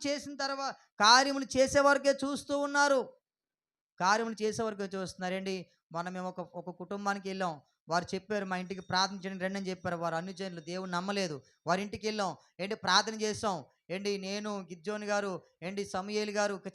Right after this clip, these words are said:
చాలామంది నలుగురు ఐదుగురు వెళ్ళాం. వెళ్ళిన తర్వాత వారు ఒకటి అడిగారు, "మా పాపకి, ఆ, మా పాపకి దేవుడు గర్భఫలం ఇస్తే చాలండి, మా పాపకి పిల్లలు లేరండి." చాలామంది న్యా-, రకరకాలుగా మాట్లాడుతున్నారు, నిందలు అవమానాలు ఎదుర్కొంటుందండి నా కూతురు,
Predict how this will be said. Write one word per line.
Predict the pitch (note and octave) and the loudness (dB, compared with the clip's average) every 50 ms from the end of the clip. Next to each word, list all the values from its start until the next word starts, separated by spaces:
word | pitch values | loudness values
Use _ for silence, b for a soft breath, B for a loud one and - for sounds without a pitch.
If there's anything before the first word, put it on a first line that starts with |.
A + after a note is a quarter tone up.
| - | 2
చాలామంది | F#3+ F#3+ G#3 G#3+ G#3+ G#3 G#3+ G#3 G3+ | 4 4 4 4 2 -2 -4 -4 -4
నలుగురు | G3 G3 G3+ F#3+ F#3+ | -2 -2 -2 -4 -4
ఐదుగురు | F#3+ F#3+ F#3 F3+ | -6 -6 -6 -4
వెళ్ళాం. | F#3+ G3+ A3 A#3 A3 F#3+ D3 - _ _ _ _ _ - | -4 -2 2 2 2 0 0 -6 _ _ _ _ _ -10
వెళ్ళిన | D#3+ F#3 G#3+ A3+ A3+ | -6 -4 -4 -4 -2
తర్వాత | A3 G#3+ A3 G#3 G#3 | 0 -2 0 0 -2
వారు | G3 F#3+ F#3+ F#3 | -2 -2 -2 -4
ఒకటి | F3+ E3+ F#3 F#3 | -4 -4 -4 -4
అడిగారు, | F#3 F#3 G3+ G#3+ G#3 F#3+ F3 - b b b b | -4 -2 -2 -2 -2 -2 -2 -6 b b b b
"మా | D#3+ E3 | -6 -4
పాపకి, | - - E3+ F3 F#3+ F#3+ - G3+ F3 F#3+ G3 F3+ E3+ D#3+ _ _ _ _ _ - | -2 0 0 2 2 0 -2 -6 -10 -8 -6 -6 -8 -10 _ _ _ _ _ -6
ఆ, | D3+ D#3+ D#3+ D#3 D3+ C3 C3+ | -2 -2 -2 -2 -4 -8 -10
మా | D3+ D#3+ | -10 -10
పాపకి | D#3+ - E3 E3 F3+ F#3 F#3 F#3+ E3+ F3+ | -6 -4 -2 0 0 -2 -4 -8 -14 -14
దేవుడు | D#3+ D3 E3+ F3 F3+ F3+ E3+ - D#3+ | -12 -8 -8 -6 -6 -8 -6 -4 -4
గర్భఫలం | D#3+ D#3+ D#3+ D3+ - F#3 F3+ F3+ | -4 -4 -4 -6 -6 -6 -4 -6
ఇస్తే | F3+ E3+ - F#3 F3 - - | -8 -12 -12 -14 -12 -8 -6
చాలండి, | E3 E3 E3 E3 E3 D#3+ E3 E3+ E3 - _ _ _ _ _ _ _ - | -4 -4 -4 -6 -8 -10 -12 -14 -14 -16 _ _ _ _ _ _ _ -6
మా | E3 | -6
పాపకి | E3+ - F3 F3 F#3 F#3+ F#3 G3+ F#3+ F#3+ | -4 0 2 2 2 2 2 -2 -8 -12
పిల్లలు | D#3+ - E3+ F3+ F#3 G3 G3+ | -12 -8 -6 -4 -4 -2 -2
లేరండి." | G3+ G3 G3 G3 G3 G3 F#3+ G3 F#3+ F3+ D#3 - _ _ _ - - | -2 -4 -4 -4 -6 -6 -6 -6 -6 -8 -10 -14 _ _ _ -4 0
చాలామంది | F3 F3+ G3 G#3 G3+ G3+ G3+ G3+ G3+ G3+ G3+ G3 D#3+ - _ _ _ - | 2 4 4 2 2 -2 -4 -6 -6 -6 -8 -8 -10 -12 _ _ _ -16
న్యా-, | D3+ D#3+ E3+ E3 E3 D#3+ D#3+ D#3 D3+ D3+ D3+ | -12 -6 -4 -2 0 0 -2 -2 -6 -8 -8
రకరకాలుగా | D#3+ E3 F3 F3 F3 - G3+ G#3 G#3 G#3 G#3 | -8 -6 -6 -6 -2 0 0 0 0 0 0
మాట్లాడుతున్నారు, | G3+ G3+ G#3 G#3+ - G#3 G#3+ A3 G#3+ G#3+ G#3+ G#3 G3+ | 2 2 2 2 2 2 2 2 0 -2 -6 -6 -4
నిందలు | F3+ F#3+ G3+ G#3+ G#3+ A3+ G#3+ | -4 -6 -6 -4 -2 2 4
అవమానాలు | G#3 G#3 A3 A3 A3+ A3+ A3+ A#3 A3+ A3+ A3+ A3 G#3+ G3+ - b b b | 4 4 4 2 0 0 2 2 0 2 0 0 -2 -4 -8 b b b
ఎదుర్కొంటుందండి | F3 G3 G#3+ A#3 A#3+ A#3+ A#3+ B3 A#3+ B3 A#3+ A#3+ B3 B3 A#3+ A#3+ | -4 -2 -2 -2 -4 -4 -4 -4 -2 -2 -2 -2 -4 -2 -2 -2
నా | A#3 A3+ | -2 -2
కూతురు, | A3 A3+ A#3 A#3+ A#3+ A#3+ B3 A#3+ A#3 A3 G3+ | -2 -2 -4 -4 -4 -4 -2 -2 -2 -2 -4